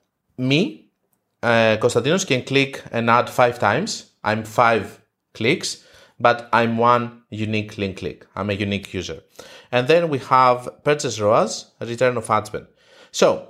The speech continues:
I'm actually wondering, out of all of these,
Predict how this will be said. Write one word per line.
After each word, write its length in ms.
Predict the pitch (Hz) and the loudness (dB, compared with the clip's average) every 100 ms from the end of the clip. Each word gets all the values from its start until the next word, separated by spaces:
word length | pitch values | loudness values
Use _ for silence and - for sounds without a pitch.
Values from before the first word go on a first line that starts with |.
| _ | _
I'm 180 | - 139 | -2 2
actually 320 | 240 - 285 | 0 0 -2
wondering, 500 | 131 123 135 117 82 - _ _ - _ _ _ _ _ _ _ - - | 2 2 2 -2 -4 -14 _ _ -20 _ _ _ _ _ _ _ -8 2
out 240 | 165 208 | 2 2
of 160 | 202 127 | 0 4
all 160 | 139 | 4
of 160 | 151 98 | 2 -2
these, 400 | 92 127 - - | -6 -6 -8 -14